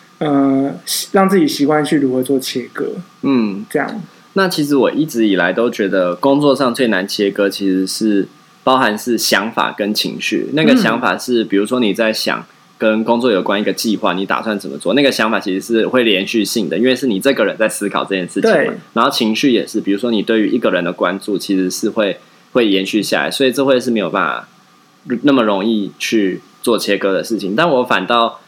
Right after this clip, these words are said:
Speaker 2: 是因为疫情，就是后来在家工作，这件，这两件事情反而比较没有干扰到我。
Speaker 1: 嗯。
Speaker 2: 然后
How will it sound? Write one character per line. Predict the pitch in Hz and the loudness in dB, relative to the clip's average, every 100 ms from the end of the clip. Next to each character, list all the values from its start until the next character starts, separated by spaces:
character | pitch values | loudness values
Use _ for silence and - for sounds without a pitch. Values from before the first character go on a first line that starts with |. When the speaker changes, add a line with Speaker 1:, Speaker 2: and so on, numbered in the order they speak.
| _ | _
Speaker 2:
是 | - 139 107 | -2 2 2
因 | 123 123 | 4 4
为 | 120 113 107 - | 4 2 0 -2
疫 | 135 120 | 2 2
情， | - 95 90 | 0 -6 -4
就 | 113 | -4
是 | 110 | -2
后 | 110 | 0
来 | 110 92 | 0 0
在 | 101 | -2
家 | 98 95 | -2 -4
工 | 98 95 | -4 -6
作， | 98 | -6
这 | 92 143 | 0 0
件， | 135 | 2
这 | 170 | 2
两 | 135 | 0
件 | 104 120 | 0 -4
事 | |
情 | 113 104 | -4 -6
反 | 80 | -4
而 | 92 | -6
比 | 90 | -2
较 | 113 | -2
没 | 98 | 0
有 | 92 78 - - _ _ _ | -2 -4 -8 -20 _ _ _
干 | - 120 | 0 2
扰 | 123 90 | 2 0
到 | - 98 | 2 0
我。 | 69 67 - - | 0 -4 -8 -2
Speaker 1:
嗯。 | 220 | 2
Speaker 2:
然 | 226 156 | 2 2
后 | 160 170 | 2 0